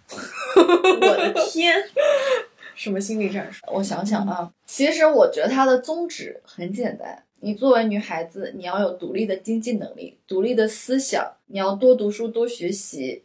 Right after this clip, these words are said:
Speaker 1: 有自己的知识储备。你碰到不一样的男生的时候，你才能游刃有余。
Speaker 2: 没错。
Speaker 1: 就是让你自己变优秀嘛。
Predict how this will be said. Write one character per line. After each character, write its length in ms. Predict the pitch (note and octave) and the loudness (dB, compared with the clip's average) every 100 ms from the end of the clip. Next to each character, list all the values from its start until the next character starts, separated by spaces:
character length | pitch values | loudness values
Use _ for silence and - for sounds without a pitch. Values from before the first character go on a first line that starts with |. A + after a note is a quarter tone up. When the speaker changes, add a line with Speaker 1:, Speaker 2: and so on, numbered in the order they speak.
| _ | _
Speaker 1:
有 180 | F3 F3+ | -8 -8
自 180 | F3+ A3 | -6 -2
己 60 | |
的 120 | D3+ B2+ | -2 -2
知 160 | - | -4
识 180 | A3+ A#3 | -6 -6
储 280 | A3+ E3+ - | -8 -12 -8
备。 260 | - E3 - _ | -2 -2 -4 _
你 160 | G3 G3 | -8 -4
碰 180 | A3+ | 0
到 160 | A3+ G#3+ | 2 2
不 200 | G#3+ A3 | 0 -4
一 100 | A3 | 0
样 200 | G#3 G#3 | 2 2
的 60 | F#3+ | -2
男 160 | F3 | -6
生 140 | F3 G#3 | -4 -4
的 100 | G3 | -4
时 160 | D3 | -8
候， 180 | - F#3 | -10 -12
你 80 | F3 | -12
才 200 | - E3 | -12 -10
能 220 | F#3 F#3+ | -8 -8
游 220 | F3 C#3 F#3+ | -4 -2 0
刃 180 | A3 | 0
有 140 | F3+ - - _ _ | -2 -10 -20 _ _
余。 180 | B2 - _ | -14 -14 _
Speaker 2:
没 200 | G#3 G#3 | -6 -6
错。 340 | G#3+ - E4+ D4 | -6 -6 -4 0
Speaker 1:
就 100 | A4 | 0
是 160 | A4+ | 2
让 180 | F#4+ E4+ | 2 2
你 60 | A3 | 2
自 80 | B3 | 0
己 80 | |
变 180 | G#3 B3 | 0 2
优 140 | B3 B3 | 4 2
秀 320 | B3+ D4+ | 0 -2
嘛。 100 | A3+ | -2